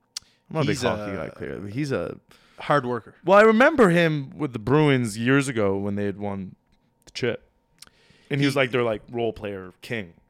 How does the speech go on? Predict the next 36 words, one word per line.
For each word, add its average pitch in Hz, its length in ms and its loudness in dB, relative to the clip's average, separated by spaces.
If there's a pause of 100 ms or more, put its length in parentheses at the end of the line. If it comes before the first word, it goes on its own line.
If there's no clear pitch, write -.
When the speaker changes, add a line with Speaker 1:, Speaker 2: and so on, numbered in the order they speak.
(180)
Speaker 2:
He 139 120 -10
came 139 220 -6
out 160 200 -4
that 117 200 -6
year. 110 180 -10
Like, 110 160 -12
he, 135 200 -10
he 123 180 -12
put 135 360 -6
his 123 160 -6
name 123 240 -8
on 120 60 -6
Speaker 1:
You 127 60 -2
Speaker 2:
the 139 60 2
Speaker 1:
remember, 160 300 2
Speaker 2:
scene 151 80 -2
Speaker 1:
you 147 60 -2
Speaker 2:
that 151 60 0
Speaker 1:
remember 170 120 0
Speaker 2:
year. 170 220 2
Speaker 1:
that - 140 -18
series? 160 260 -6
I 143 60 -6
think 160 120 -6
it - 20 -6
was 143 100 -6
against 120 240 -10
the 98 80 -14
Canucks - 540 -16
Speaker 2:
Yeah, 113 140 -12
it 101 60 -10
was. 117 220 -6
Speaker 1:
or 107 60 -10
something 101 240 -12
like 92 160 -18
that. 90 260 -12